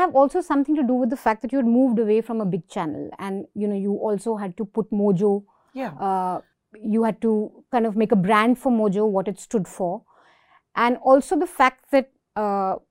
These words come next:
Speaker 1: you know, you weren't any longer associated with a bigger channel, because perhaps if you were in an N D T V, you'd have to do the studio shows, the interviews. Like many of your peers didn't venture out at that time, but they
Speaker 2: Right.
Speaker 1: were doing studio debates and stuff like that. So you think you would have done that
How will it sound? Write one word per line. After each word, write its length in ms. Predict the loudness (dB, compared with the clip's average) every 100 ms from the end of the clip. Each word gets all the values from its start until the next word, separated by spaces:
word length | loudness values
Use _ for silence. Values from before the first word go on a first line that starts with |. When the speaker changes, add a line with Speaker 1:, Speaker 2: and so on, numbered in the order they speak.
| _ _ _ -6
Speaker 1:
you 80 | -2
know, 60 | 2
you 180 | 4
weren't 260 | 4 4 4
any 180 | 4 0
longer 380 | 0 -2 0 -2
associated 640 | -2 -2 -2 -2 -2 -2
with 160 | -2 -2
a 20 |
bigger 240 | 0 0
channel, 240 | -2 -4 -6
because 240 | -6 -10 _ -2
perhaps 340 | 0 0 -2
if 100 | -4
you 120 | 0
were 100 | 2
in 140 | 2 0
an 100 | -2
N 120 | -4
D 80 | -4
T 100 | -4
V, 100 | -4
you'd 140 | -4
have 140 | -6
to 60 | -6
do 80 | -6
the 120 | -4
studio 340 | 0 2 2
shows, 340 | 0 0 -2 -2
the 100 | -4
interviews. 640 | -4 -4 -6 -6 -6 -10 _ _ _ _ _
Like 180 | 2 4
many 240 | 6 6
of 140 | 4 2
your 80 | 0
peers 400 | 2 2 2 4
didn't 180 | 4
venture 340 | 6 2 0 0
out 200 | 0 0
at 100 | -2
that 160 | -4
time, 140 | -2 0
but 100 | 2
they 60 |
Speaker 2:
Right. 100 | 2
Speaker 1:
were 60 | 4
doing 360 | 4 2 0 -4 -14
studio 340 | 0 2 4
debates 540 | 4 4 4 4 0 -8
and 120 | -4
stuff 200 | -4 -4
like 140 | -4
that. 200 | -4 -6 -6
So 180 | -6 -6 _ _ _
you 100 | 0
think 140 | 6 6
you 80 | 8
would 80 |
have 160 | 6 6
done 200 | 4 4
that 200 | 4 2